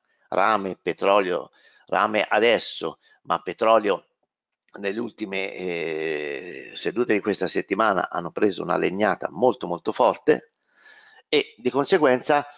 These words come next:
un po' di storno sulle commodities è andato a toccare anche il metallo giallo, commodities usata sia per il ciclo industriale ma adoperata anche come rifugio e pertanto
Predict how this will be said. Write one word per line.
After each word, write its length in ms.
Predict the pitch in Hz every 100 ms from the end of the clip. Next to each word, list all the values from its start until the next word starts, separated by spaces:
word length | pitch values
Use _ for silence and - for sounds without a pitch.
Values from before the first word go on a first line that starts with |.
| _ _ _ - _
un 280 | 117 101 - _
po' 180 | 143 139
di 120 | 120
storno 640 | - - 170 143 92 80
sulle 260 | - 98 92
commodities 920 | - 143 147 143 120 139 - 190 175
è 320 | 208 202 - 170
andato 400 | 92 110 - 82
a 60 |
toccare 640 | - - - 127 113 92 95
anche 360 | 98 87 - -
il 160 | -
metallo 440 | 85 87 95 104 139
giallo, 540 | 147 117 98 131 -
commodities 840 | - 101 104 131 131 120 113 98 -
usata 580 | 95 95 160 170 98 78
sia 440 | - - 104 151
per 100 | -
il 80 | 98
ciclo 300 | - - 95
industriale 640 | 90 85 - 131 98 80 - _ _ _
ma 120 | 80
adoperata 600 | 82 - 87 85 - -
anche 520 | - 135 107 - - - _ _ _
come 180 | - 76
rifugio 720 | 131 160 165 131 185 190 - _ _ _ _ _
e 140 | - 127
pertanto 680 | 190 - 101 95 - 127